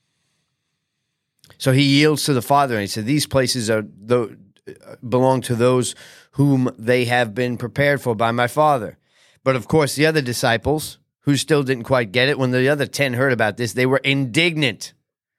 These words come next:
with the two brothers. Jesus called them together and said, "You know that the rulers of the Gentile lord it over them, and their officials exercise authority over them, not with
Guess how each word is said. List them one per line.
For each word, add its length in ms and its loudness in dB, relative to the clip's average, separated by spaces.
with 160 -4
the 80 -8
two 200 0
brothers. 600 -2
Jesus 340 0
called 300 0
them 160 -2
together 420 0
and 100 -4
said, 360 -2
"You 180 0
know 220 2
that 180 0
the 80 -2
rulers 500 0
of 120 -2
the 80 -8
Gentile 540 -2
lord 360 0
it 160 -4
over 320 2
them, 320 -2
and 120 0
their 140 4
officials 480 -2
exercise 640 -4
authority 680 -2
over 280 -2
them, 300 0
not 500 0
with 540 -2